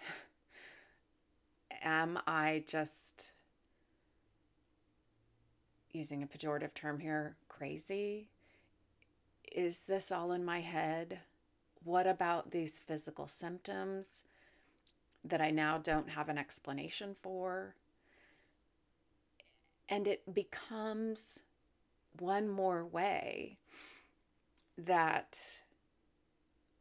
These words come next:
we, with chronic illnesses, chronic pain,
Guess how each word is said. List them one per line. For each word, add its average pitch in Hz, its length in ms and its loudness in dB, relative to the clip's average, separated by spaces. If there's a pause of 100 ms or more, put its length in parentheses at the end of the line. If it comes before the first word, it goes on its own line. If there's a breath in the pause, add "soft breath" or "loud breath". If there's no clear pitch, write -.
(300)
we, 175 720 0 (400)
with 180 240 2
chronic 160 340 -4
illnesses, 160 880 -4
chronic - 380 -14
pain, 160 680 -8